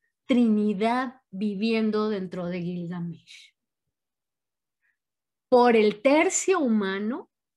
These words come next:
era mortal. Por los dos tercios divino, divinos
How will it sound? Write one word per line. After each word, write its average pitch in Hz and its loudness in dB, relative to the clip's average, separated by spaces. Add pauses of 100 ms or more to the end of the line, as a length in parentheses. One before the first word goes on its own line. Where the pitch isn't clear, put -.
(540)
era 180 -6
mortal. 160 -10 (1400)
Por 185 -2
los 180 -4
dos 220 2
tercios 214 -4
divino, 190 -6 (340)
divinos 208 -4